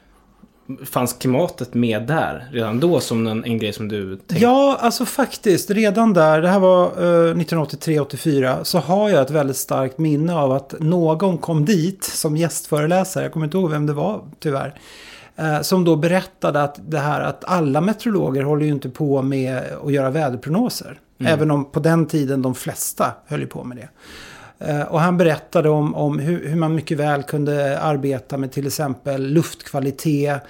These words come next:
Speaker 2: Spridning av luftföroreningar var ett väldigt stort ämne då bland forskare, meteoro-, meteorologforskare. Eh, om han nämnde klimatförändringarna redan då, det vet jag inte. Men däremot sen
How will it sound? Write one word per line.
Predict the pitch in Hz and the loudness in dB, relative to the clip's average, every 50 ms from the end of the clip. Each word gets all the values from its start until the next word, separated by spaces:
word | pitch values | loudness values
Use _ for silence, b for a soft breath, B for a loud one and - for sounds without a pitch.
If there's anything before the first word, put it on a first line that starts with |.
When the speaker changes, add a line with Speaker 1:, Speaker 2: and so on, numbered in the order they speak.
| B B B B | B B B B
Speaker 2:
Spridning | - - - - 165 170 160 147 147 143 | -8 -4 0 4 4 6 6 6 6 4
av | 143 139 | 4 4
luftföroreningar | 147 151 - - - 139 135 135 139 135 147 143 139 143 139 135 | 2 2 0 -2 -2 0 0 2 2 2 0 0 0 0 0 -2
var | 131 131 | -2 -4
ett | 127 - | -4 -4
väldigt | 131 147 139 131 131 131 | -4 -4 -2 -2 -2 -4
stort | 131 - - 151 139 123 113 - _ - - - - | -6 -6 -6 -4 -4 -4 -6 -10 _ -18 -18 -16 -10
ämne | - 151 135 131 131 135 135 | -6 -4 -2 0 0 0 0
då | 127 135 135 131 | -2 -2 -2 -4
bland | 127 131 131 135 131 131 135 131 123 127 131 _ - | -4 -4 -4 -4 -4 -4 -4 -6 -6 -8 -16 _ -18
forskare, | - - - 147 - - - - 175 160 139 135 123 127 131 123 139 131 - - - | -10 -6 -6 -6 -4 -6 -6 -2 0 0 0 0 -2 -4 -6 -10 -12 -14 -18 -18 -14
meteoro-, | 175 165 165 156 147 147 - 143 147 143 139 143 - - - | -10 -6 -4 -4 -6 -6 -4 -4 -2 0 -2 -2 -4 -10 -6
meteorologforskare. | 160 156 143 143 - - 156 156 156 139 131 143 - - - 180 156 - - - - - - 143 - B B B B B B B B B B B B | -2 -2 -2 -2 0 0 2 2 2 2 0 -4 -8 -8 -6 -6 -6 -6 -6 -6 -6 -6 -6 -10 -12 B B B B B B B B B B B B
Eh, | - 160 156 - - - _ _ _ _ _ - | -6 -4 -4 -4 -6 -10 _ _ _ _ _ 0
om | 208 190 185 175 | 2 4 4 4
han | 156 180 180 175 175 185 | 2 2 2 2 4 4
nämnde | 196 208 196 175 170 170 175 196 196 202 | 4 4 2 2 2 2 2 2 2 0
klimatförändringarna | 190 - 180 170 170 165 156 151 - - 156 165 165 165 156 151 147 147 147 143 139 139 135 135 - - | 0 0 -2 0 0 0 0 -2 -2 -4 -2 0 0 0 0 0 0 0 0 0 0 0 0 -2 -4 -6
redan | - 139 143 139 131 127 139 139 | -4 -2 0 0 0 0 0 0
då, | 135 139 139 | 0 0 -2
det | 127 139 | 0 -2
vet | 143 131 131 131 127 - - - | -2 -2 -2 -4 -4 -6 -8 -8
jag | 170 160 | -6 -6
inte. | 151 139 - 156 151 | -6 -8 -8 -8 -4
Men | 143 160 165 165 165 165 - 170 | 0 2 2 2 2 0 0 0
däremot | 151 170 180 185 196 196 180 156 143 147 | 0 2 4 4 2 2 2 0 -2 -2
sen | - - 170 151 139 139 139 143 | -2 0 0 2 2 0 0 -2